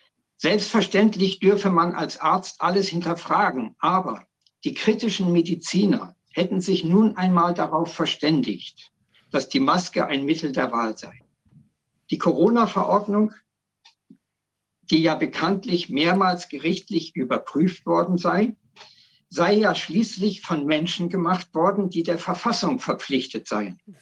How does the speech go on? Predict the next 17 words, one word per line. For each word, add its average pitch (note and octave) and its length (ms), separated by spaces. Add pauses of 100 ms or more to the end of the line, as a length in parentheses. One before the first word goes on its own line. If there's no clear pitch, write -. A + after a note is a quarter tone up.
(380)
die D#3 160
wir G#3 180
gewählt G#3 480
hätten - 380 (680)
und C#3+ 160
denen G#3+ 340
wir G3+ 180
primär G#3 580
auch F#3 160
zu - 140
vertrauen F3 560
hätten. D#3 200 (920)
Und C#3+ 180
speziell G3+ 720
gegenüber G3+ 500
der F#3 180
Corona-Verordnung F3 1200